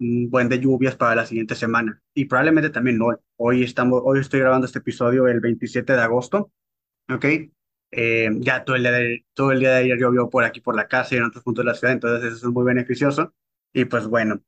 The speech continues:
de eso va a ir el capítulo de hoy, porque, pues, es, la lluvia, a pesar de que es algo que me gusta mucho, vaya, la lluvia es algo que me gusta mucho, a pesar, no, no sé por qué traigo esa palabra. La lluvia es algo que me gusta mucho, entonces qué, qué, qué bien que hablarlo, ¿no? Y aparte, pues, mencionarlo porque,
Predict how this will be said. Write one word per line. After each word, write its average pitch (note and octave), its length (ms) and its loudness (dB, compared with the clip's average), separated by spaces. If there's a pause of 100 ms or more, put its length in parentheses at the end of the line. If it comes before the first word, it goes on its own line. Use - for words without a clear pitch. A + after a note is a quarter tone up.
de B2 120 0
eso C3+ 180 0
va C3+ 100 2
a C3 60 4
ir C3 120 2
el C3 80 0
capítulo C3 380 0
de C3 60 2
hoy, D#3+ 120 2
porque, C#3 280 -8
pues, A#2 240 -4
es, - 180 -10
la B2+ 100 2
lluvia, D3+ 260 4
a D#3+ 60 -6
pesar C3 220 -2
de C#3+ 100 0
que C#3+ 100 -6
es - 60 -6
algo C#3 260 2
que A#2+ 100 -4
me A2+ 100 -2
gusta B2+ 300 -2
mucho, B2+ 420 -2 (180)
vaya, A2 240 -4
la A#2+ 120 0
lluvia D3+ 240 4
es E3 100 -6
algo D#3+ 180 2
que C#3 100 -2
me A#2+ 80 2
gusta A#2+ 220 -2
mucho, A2+ 240 -2
a G#2+ 80 -4
pesar, A#2+ 320 -4
no, A2+ 140 2
no A2 80 0
sé B2 80 -2
por A#2+ 140 -2
qué A#2 60 -2
traigo B2 180 0
esa B2 160 -6
palabra. A2+ 340 -2 (480)
La C3 60 2
lluvia D#3+ 80 4
es D#3+ 60 0
algo E3 120 2
que D3 80 0
me C3 80 2
gusta B2+ 240 -4
mucho, A#2 300 -4
entonces A2+ 420 -4
qué, B2 400 -2
qué, B2 300 -2
qué C3 160 0
bien B2 320 0
que C3 80 0
hablarlo, A#2 400 0
¿no? A#2+ 160 2
Y A#2+ 40 2
aparte, A#2 600 -2 (300)
pues, C3+ 160 2
mencionarlo C#3 540 2
porque, D3+ 480 -2